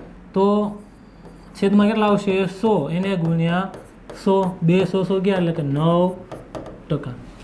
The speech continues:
પોઇન્ટ પછી જમણી બાજુ બે સંખ્યા છે એટલે સો વડે ભાંગવા પડે તો સો, સો કેન્સલ એટલે નવ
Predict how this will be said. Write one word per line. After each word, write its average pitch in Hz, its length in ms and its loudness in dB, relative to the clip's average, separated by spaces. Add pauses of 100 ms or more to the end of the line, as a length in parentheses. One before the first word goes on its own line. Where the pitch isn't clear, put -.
(320)
પોઇન્ટ 196 220 4
પછી 202 160 4
જમણી 202 240 4
બાજુ 202 200 0
બે 185 200 2
સંખ્યા 202 320 -2
છે 214 100 -2
એટલે 190 140 0
સો 196 200 0
વડે 190 120 2
ભાંગવા 190 280 0
પડે 196 160 -2
તો 190 120 -4
સો, 185 180 -4
સો 185 160 -4
કેન્સલ 196 320 -2
એટલે 156 160 -2
નવ 170 320 0